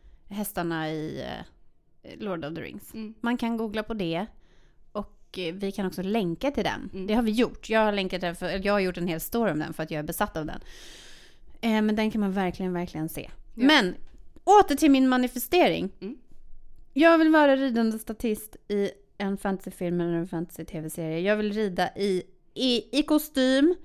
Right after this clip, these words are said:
Speaker 1: Jag kan tänka mig att spela vad som helst. Rövare, troll, orch,
Speaker 2: <laughs>
Speaker 1: hob, wh-, whatever. Jag är jättebra på att rida.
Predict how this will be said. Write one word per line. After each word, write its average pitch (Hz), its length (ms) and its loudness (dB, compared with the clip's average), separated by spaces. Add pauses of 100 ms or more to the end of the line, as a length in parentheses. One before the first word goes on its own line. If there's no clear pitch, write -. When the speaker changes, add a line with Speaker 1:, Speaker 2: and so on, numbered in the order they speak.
Speaker 1:
Jag 285 120 2
kan 302 120 6
tänka 294 240 6
mig 277 80 8
att 277 60 2
spela 254 200 4
vad 240 300 6
som 240 120 0
helst. 208 240 2
Rövare, 190 580 2
troll, 185 500 2
orch, 180 680 0 (260)
Speaker 2:
<laughs> - 220 -12
Speaker 1:
hob, 285 680 4 (720)
wh-, 226 640 -6
whatever. 247 560 4 (520)
Jag 262 160 6
är 269 40 6
jättebra 247 520 4
på 208 100 -2
att 202 60 -2
rida. 180 300 0